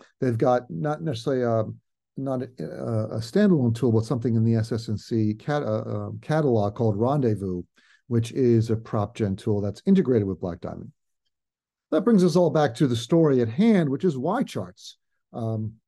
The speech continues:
uh, an investment data analytics application platform that started out as fundamental charting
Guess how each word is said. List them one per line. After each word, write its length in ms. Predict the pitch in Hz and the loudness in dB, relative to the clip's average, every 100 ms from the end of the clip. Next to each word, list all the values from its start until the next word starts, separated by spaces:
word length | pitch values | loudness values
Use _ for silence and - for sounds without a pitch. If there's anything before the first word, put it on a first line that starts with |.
| _ 123 | _ -4
uh, 240 | 120 117 120 - | -2 -2 -6 -8
an 100 | 139 | -2
investment 580 | 143 123 160 - 156 117 | 0 2 0 0 -6 -2
data 280 | 131 131 139 | -2 0 -2
analytics 640 | 120 117 117 117 113 113 | -4 -2 0 0 -2 -6
application 760 | 123 117 107 110 117 110 143 143 | -12 -10 -10 -4 -2 -2 -4 -8
platform 640 | 113 113 113 120 117 175 - _ _ _ | -4 -6 -4 -2 0 0 -4 _ _ _
that 120 | 120 | -4
started 320 | 117 151 131 131 | -2 0 0 0
out 120 | 127 | -2
as 120 | 113 | -6
fundamental 540 | - 127 117 117 110 | -6 -4 0 0 0
charting 500 | 104 117 107 104 147 | -4 -6 -4 -4 -6